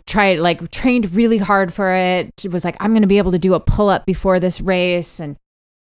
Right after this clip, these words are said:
and, um, went out, ran my first Tough Mudder, failed miserably at all these obstacles. Um, but then walked away and was like, "That was really fun. And I'm really bad at it. But now I kinda have a mission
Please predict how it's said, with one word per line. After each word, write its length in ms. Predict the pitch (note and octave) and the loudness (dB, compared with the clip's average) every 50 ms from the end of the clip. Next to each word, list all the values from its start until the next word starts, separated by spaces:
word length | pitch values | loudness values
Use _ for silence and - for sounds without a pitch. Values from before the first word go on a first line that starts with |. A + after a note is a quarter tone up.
| _ - | _ -8
and, 220 | E3+ F3+ F3 E3+ | -8 -6 -6 -4
um, 560 | E3 D#3+ D#3 D3+ D3 C#3+ C#3+ D3+ C#3 A#2+ - - _ - | -4 -4 -4 -4 -4 -4 -6 -6 -8 -10 -12 -14 _ -10
went 260 | F3 E3 F#3 F#3 F3+ | -6 -4 -4 -2 0
out, 300 | F3+ F3 E3+ E3 D#3+ C3+ | 0 0 0 0 -2 -2
ran 200 | D#3+ F3 E3+ E3+ | -2 0 0 0
my 120 | E3+ E3+ D#3 | -2 -2 -2
first 300 | - E3+ E3 - - _ | -2 -4 -4 -4 -8 _
Tough 240 | - - F#3+ E3 - | -8 -6 -4 -4 -4
Mudder, 540 | - D#3+ D#3 D3 D3+ D3+ D3+ D3 D3 - - - - | -4 -4 -2 -2 -2 -2 0 -2 -4 -6 -8 -6 -4
failed 220 | F#3 E3+ E3 D#3+ | -2 -2 -2 -2
miserably 720 | D#3 E3 E3+ F3+ F#3 F#3+ G3 F#3 E3+ G3+ G3 E3 F3+ F3 E3+ | -2 -2 0 0 0 0 0 0 0 -2 -2 -2 0 0 0
at 100 | E3 D3+ | 0 0
all 160 | D3+ D3+ D#3 | -2 -2 -2
these 160 | D3+ D#3 D3 | -2 -2 -2
obstacles. 840 | D#3 C#3+ C#3+ C#3+ - - E3+ - - C#3+ C#3 C#3+ D3+ F3 E3+ - - _ _ _ _ _ _ _ _ _ - | -2 -2 -2 -4 -6 -8 -8 -4 -2 -2 -2 0 -2 -2 -4 -8 -10 _ _ _ _ _ _ _ _ _ -6
Um, 540 | - F3 F3 E3 E3 D#3+ D#3 D3+ D3+ D#3 D3 - - _ _ _ - - - - | -2 0 2 2 2 2 2 0 -2 -2 -4 -6 -8 _ _ _ -14 -10 -4 -2
but 180 | F3+ D#3+ C3 | 0 0 0
then 180 | D#3 E3+ E3 E3 | 0 -2 -2 0
walked 260 | D#3+ D#3 D#3+ D3+ - | -2 -2 -2 -2 -4
away 300 | F3 D#3+ E3+ D#3+ E3 E3 | -2 0 0 0 0 0
and 100 | D3+ D3+ | -2 -4
was 100 | D3 C#3 | -4 -4
like, 240 | C#3+ C3+ C3+ - - _ _ _ _ _ _ _ _ _ _ _ _ - | -4 -4 -6 -6 -10 _ _ _ _ _ _ _ _ _ _ _ _ -12
"That 160 | - E3 G#3 | -8 -4 -4
was 160 | C#4 D#4 - | -4 -4 -2
really 200 | G#3+ F3+ D3+ D3+ | -2 -2 -2 -4
fun. 520 | - - - A#3+ C4+ F3+ A2+ - - - - - | -6 -4 -2 -2 0 -2 -2 -4 -8 -10 -10 -6
And 140 | - F#3 F#3+ | -4 -2 -2
I'm 140 | F#3+ F#3 F3 | -2 -2 -2
really 320 | E3 D#3+ D#3+ E3 E3 F3+ G3 | -2 0 0 0 2 0 0
bad 300 | F3 F3+ D3 C3 C#3+ D3+ | 0 0 0 0 0 0
at 160 | D#3+ E3+ E3 | 0 0 0
it. 260 | A3+ D4 E4+ - - - _ _ _ _ _ _ _ - | 0 0 -2 -4 -8 -18 _ _ _ _ _ _ _ 0
But 120 | G3+ F#3+ | 0 2
now 260 | F3 F#3+ F3+ F3 E3+ E3+ | 2 2 2 2 2 0
I 120 | F3+ F3+ | -2 -2
kinda 280 | - F#3 F3+ E3 E3+ E3+ | -4 -4 -4 -4 -4 -4
have 220 | E3 E3 D#3 - | -2 -4 -4 -4
a 60 | F3+ | -4
mission 540 | G3 C#4 F#4+ - - D#3+ C3 D3 D#3+ D#3 D3 | -4 -4 -4 -4 -6 -6 -6 -6 -10 -12 -12